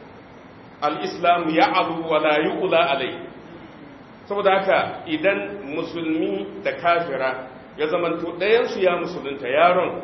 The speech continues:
automatically ya bi wanda ya musulunta. Automatically. Nan take yaron musulmi ne.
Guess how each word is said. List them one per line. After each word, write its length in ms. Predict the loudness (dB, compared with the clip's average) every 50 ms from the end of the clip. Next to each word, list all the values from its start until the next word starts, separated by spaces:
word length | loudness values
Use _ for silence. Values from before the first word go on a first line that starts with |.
| -6 -8
automatically 800 | -8 -6 -4 -2 0 0 0 -2 -4 -6 -6 -6 -6 -4 -2 -2
ya 140 | 0 0 0
bi 100 | -2 -4 -4
wanda 180 | -4 -4 -2 -2
ya 60 | -4
musulunta. 440 | -4 -6 -8 -10 -12 -12 -12 -14 -16 -18 -18 -20 -20 -20 -20 -20 -20 -20 -20 -20 -18 -14 -12
Automatically. 640 | -10 -6 -2 0 0 0 -2 -4 -10 -12 -14 -16 -16 -18 -20 -20 -20 -20 -20 -20 -20 -20 -16 -10
Nan 300 | -4 -2 0 0 0 -2
take 360 | -2 0 0 0 0 0 0 2
yaron 320 | 2 2 2 2 0 0
musulmi 460 | -2 -4 -6 -8 -10 -10 -8 -8 -10 -10
ne. 80 | -12